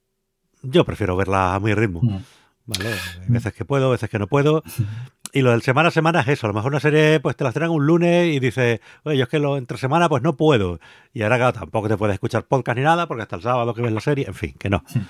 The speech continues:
Speaker 1: A mí
Speaker 2: Yo siempre he
Speaker 1: dame,
Speaker 2: querido
Speaker 1: dame la
Speaker 2: tener
Speaker 1: serie, yo me la veré como, como yo quiera.
Speaker 2: Sí. Yo siempre he querido hacer un podcast de esos de seguir una serie semana a semana, pero me gustaría hacerlo con alguna serie retro. Y yo creo que una de las que tengo ahí entre ceja y ceja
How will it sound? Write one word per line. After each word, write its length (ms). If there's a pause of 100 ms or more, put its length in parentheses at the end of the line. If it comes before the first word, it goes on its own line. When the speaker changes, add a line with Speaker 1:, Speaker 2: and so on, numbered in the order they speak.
(380)
Speaker 1:
A 100
mí 80
Speaker 2:
Yo 60
siempre 200
he 40
Speaker 1:
dame, 80
Speaker 2:
querido 200
Speaker 1:
dame 180
la 40
Speaker 2:
tener 180
Speaker 1:
serie, 160
yo 120
me 80
la 80
veré 240
como, 300
como 140
yo 120
quiera. 240
Speaker 2:
Sí. 140 (400)
Yo 140
siempre 220
he 20
querido 200
hacer 160
un 460
podcast 340
de 60
esos 180
de 280
seguir 220
una 140
serie 240
semana 280
a 40
semana, 340 (260)
pero 140
me 80
gustaría 300
hacerlo 240
con 100
alguna 240
serie 260
retro. 380
Y 140
yo 140
creo 220
que 140
una 280
de 80
las 180
que 420 (640)
tengo 300
ahí 160
entre 180
ceja 240
y 40
ceja 380